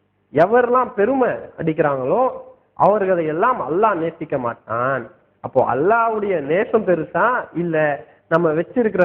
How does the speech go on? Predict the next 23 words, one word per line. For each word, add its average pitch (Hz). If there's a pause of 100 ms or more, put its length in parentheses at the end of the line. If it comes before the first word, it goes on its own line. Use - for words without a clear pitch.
(120)
சொத்துனாலேயோ, 170
நம்ம 165
வச்சிருக்கிறதுனால, 156 (360)
நம்ம 160
வச்சிருக்கிற 175
ஆள்பலத்தினாலேயோ, 160
நம்ம 151
வச்சிருக்கின்ற 156 (320)
அலங்காரங்களினாலேயோ 180 (160)
ஏற்படுற 170
பெருமை 170
பெருசா 143
அப்படின்னு 131
பாத்தீங்கன்னா, 135 (260)
ஒவ்வொரு 220
மோமினுக்கும், 175 (240)
ஈமான் 240
கொண்ட 180
ஒவ்வொருவருக்கும் 196 (400)
அல்லாஹ்வுடைய 220
நேசம்தான் 170
மிகவும் 180
முக்கியமானது. 131